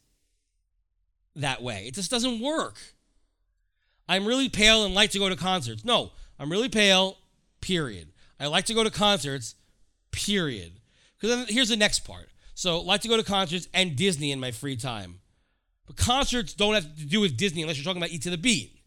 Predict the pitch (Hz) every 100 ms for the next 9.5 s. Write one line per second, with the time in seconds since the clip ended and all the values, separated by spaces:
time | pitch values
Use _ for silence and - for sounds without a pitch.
0 | _ - - _ _ _ _ - 233 226
1 | - 220 294 302 320 - 269 262 254 -
2 | 214 165 131 - 196 202 262 320 220 226
3 | 233 233 165 160 240 285 294 269 208 220
4 | 220 208 208 170 175 254 285 196 185 185
5 | 170 151 175 240 202 180 131 98 90 _
6 | _ _ _ _ _ _ _ _ _ _
7 | _ _ _ _ _ _ - 240 247 160
8 | 117 190 214 165 139 180 160 120 160 120
9 | 123 - 131 107 90